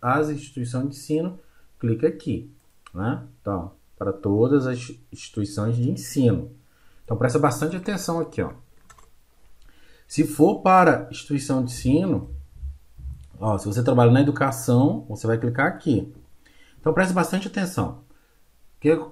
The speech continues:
se você tiver o endereço do trabalho da escola, faça login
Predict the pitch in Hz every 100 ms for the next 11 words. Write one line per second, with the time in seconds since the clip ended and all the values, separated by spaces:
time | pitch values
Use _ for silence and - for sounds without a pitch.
0 | - _ _ _ _ - 170 180 196 185
1 | - 170 120 - - - 127 143 170 165
2 | 156 - - 135 143 117 107 104 101 101
3 | 98 - 98 95 113 127 110 110 120 120
4 | 107 101 120